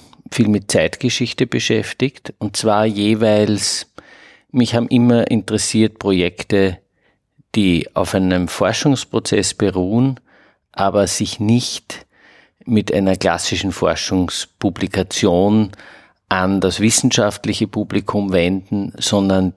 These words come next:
die das anders umsetzen und sich an eine breitere Öffentlichkeit wenden. Dadurch habe ich relativ viel auch Ausstellungen gemacht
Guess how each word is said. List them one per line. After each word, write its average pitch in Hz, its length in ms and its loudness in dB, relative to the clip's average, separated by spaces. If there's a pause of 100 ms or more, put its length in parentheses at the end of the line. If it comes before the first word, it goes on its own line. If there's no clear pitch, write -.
die 92 440 0
das - 280 -2
anders 107 340 2
umsetzen 104 880 0
und 95 220 -2
sich - 340 -2
an 92 140 4
eine 92 160 2
breitere 76 540 -2
Öffentlichkeit - 760 -6
wenden. 82 380 -6 (260)
Dadurch 98 300 0
habe 92 180 0
ich 87 120 -4
relativ 90 360 -2
viel 87 260 -4
auch - 160 -10
Ausstellungen 107 760 0
gemacht 104 580 -2